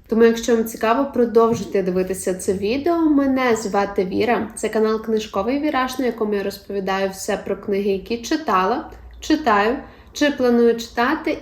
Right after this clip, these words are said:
і загалом все, що стосується книг. В описі під цим відео ви зможете знайти промокод, який зробить ваші читацькі покупки значно приємнішими.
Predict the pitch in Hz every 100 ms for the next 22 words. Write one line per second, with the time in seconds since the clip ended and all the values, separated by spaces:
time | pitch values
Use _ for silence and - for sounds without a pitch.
0 | - 294 277 247 220 240 240 226 - -
1 | 214 214 220 - 196 190 - 185 190 185
2 | 180 190 185 185 - - - _ _ 214
3 | 226 - - 277 - 247 254 - 214 208
4 | 302 381 311 247 269 277 294 285 294 277
5 | 277 277 269 247 226 220 - 214 262 311
6 | 311 311 247 220 226 - - 285 - -
7 | 277 247 233 233 269 - 247 - 254 -
8 | 254 208 208 196 208 - 214 - 202 185
9 | 185 202 - - -